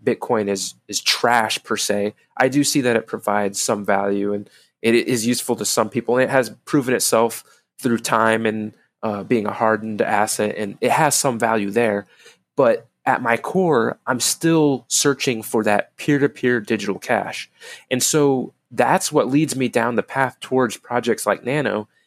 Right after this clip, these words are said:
And y-, you mentioned, like, would I actually leave if, if, like, consensus was broken on Nano? To be honest, I, I still might not l-, leave because the,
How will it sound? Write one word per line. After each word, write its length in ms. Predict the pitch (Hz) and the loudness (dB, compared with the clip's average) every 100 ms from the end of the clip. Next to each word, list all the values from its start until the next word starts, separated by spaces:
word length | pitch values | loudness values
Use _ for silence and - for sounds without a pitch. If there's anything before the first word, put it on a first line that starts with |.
| _ _ _ 131 | _ _ _ 2
And 420 | 120 110 113 - - | 4 4 0 -4 -14
y-, 140 | 95 _ - | -18 _ -4
you 160 | 156 | 0
mentioned, 400 | 151 160 - 151 | 2 2 0 -4
like, 240 | 120 110 117 | 0 -2 0
would 220 | 120 160 | 2 2
I 160 | 147 123 | 4 2
actually 580 | - 113 - 131 127 | 2 0 0 0 2
leave 420 | 107 117 117 107 - | 2 2 2 0 -2
if, 240 | 110 - - | -6 -6 -4
if, 200 | 110 - | -4 -2
like, 180 | 104 104 | -6 -6
consensus 600 | - 110 - 120 - 113 | -6 -2 0 -2 -2 -4
was 140 | 113 101 | -6 -2
broken 380 | 117 123 127 | 0 2 2
on 180 | 107 101 | 0 0
Nano? 420 | 110 113 101 101 - _ _ _ _ _ | 0 0 0 -4 -8 _ _ _ _ _
To 100 | - | -2
be 140 | 117 110 | 0 0
honest, 420 | 113 196 135 - - | 2 0 0 -2 0
I, 180 | 143 - | 0 2
I 80 | 147 | 0
still 340 | - - 190 | 0 0 0
might 240 | 151 110 110 | 0 -2 2
not 300 | 107 110 - - | 2 2 -2 -10
l-, 160 | 123 - _ - | -8 -8 _ -6
leave 400 | 120 117 113 117 | 0 2 2 -2
because 760 | 113 - - 185 156 120 123 - _ - - _ _ | -6 -6 -2 2 4 2 -2 -10 _ -20 -20 _ _
the, 540 | 120 135 127 123 110 | -2 2 4 4 0